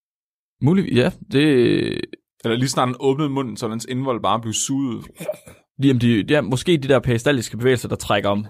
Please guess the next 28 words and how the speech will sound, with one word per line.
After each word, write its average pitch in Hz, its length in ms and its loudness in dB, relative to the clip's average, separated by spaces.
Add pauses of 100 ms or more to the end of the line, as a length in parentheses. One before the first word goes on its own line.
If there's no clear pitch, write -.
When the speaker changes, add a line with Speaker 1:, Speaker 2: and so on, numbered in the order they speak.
Speaker 1:
mad 120 240 4
ned, 123 220 4 (280)
Speaker 2:
Ja. 127 140 -2 (300)
Speaker 1:
at 104 160 -4
de 127 120 4
ikke 120 160 0
fungerede 110 340 2
ordentligt. 104 380 -2 (420)
Men 120 320 4
ja, 123 80 4 (220)
de 143 120 0 (100)
fungerer 147 300 2
vel 113 100 2
ikke 131 120 -2
på - 60 -8
grund 107 140 -2
af 107 40 -4
tyngde-, - 280 -4
det 117 80 2
gør 127 100 6
de 123 60 2
jo - 180 -2
så 104 140 2
ikke, - 180 -2
kan - 160 -6
vi - 40 -4
Speaker 2:
Nej. 110 160 0
Speaker 1:
se. 120 60 -12